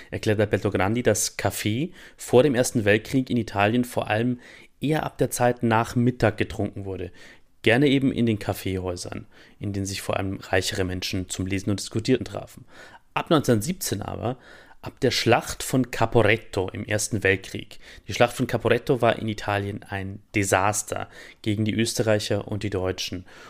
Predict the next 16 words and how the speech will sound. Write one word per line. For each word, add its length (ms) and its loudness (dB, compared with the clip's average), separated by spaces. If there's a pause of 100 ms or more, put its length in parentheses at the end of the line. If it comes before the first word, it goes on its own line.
(140)
und 200 -6
wurde 220 6
auch 140 2
so 220 -2
wahrgenommen, 640 2
so 100 0
dass 180 0
man 120 -2
bis 160 -2
heute 340 6
im 180 -2
Italienischen, 600 -4 (280)
wenn 100 -2
irgendetwas 480 0
ganz, 320 0
ganz 420 -4